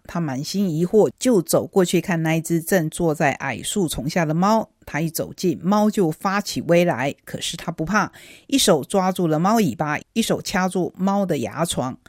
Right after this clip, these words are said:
猫只好把嘴张开，那个东西也掉了下来。后来发现啊，这不是老鼠，而是一个女小矮人。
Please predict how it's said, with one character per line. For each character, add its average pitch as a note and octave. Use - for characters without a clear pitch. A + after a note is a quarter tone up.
猫 A#3+
只 F3+
好 D#3
把 A#2
嘴 -
张 E3
开， D#3+
那 F3
个 -
东 D#3+
西 E3
也 G#2+
掉 E3+
了 C3+
下 D3+
来。 A2+
后 D#4+
来 D#3
发 E3+
现 D#3+
啊， D#2+
这 E3
不 C3+
是 G3
老 E3+
鼠， F3
而 F3+
是 F#3+
一 F#3+
个 E3+
女 D3+
小 D3
矮 D#3
人。 B2+